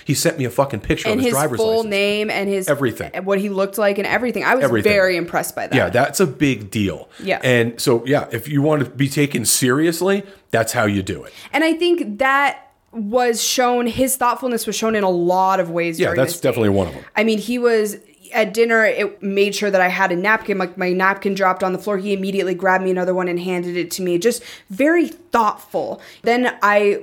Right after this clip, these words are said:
Speaker 2: leave. I text you, tell you I'm going to his place. He invited me over. So we go over,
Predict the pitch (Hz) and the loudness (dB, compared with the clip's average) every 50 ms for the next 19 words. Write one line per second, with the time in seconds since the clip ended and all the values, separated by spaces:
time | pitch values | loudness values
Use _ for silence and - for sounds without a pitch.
0 | 196 190 196 226 254 247 226 226 214 196 185 190 - 214 202 202 - 220 202 - | -6 -4 0 0 2 2 2 2 2 2 2 2 -2 -2 -2 -2 -4 -4 -4 -2
1 | 202 185 185 185 190 190 196 190 185 185 185 185 185 185 185 - 202 196 196 - | -2 0 0 0 -2 0 0 0 0 0 0 0 0 0 -2 -2 -4 -4 -4 -4
2 | - 185 170 180 180 - 196 175 175 175 175 175 180 180 180 175 165 160 165 170 | -4 -2 -2 -2 -2 -4 -4 -4 0 0 0 0 0 -2 -2 -2 -2 -2 -2 -2
3 | 170 175 170 185 180 170 175 196 208 214 220 214 202 196 196 196 190 | -2 -2 -4 -4 -6 -6 0 0 2 2 4 2 2 2 2 0 0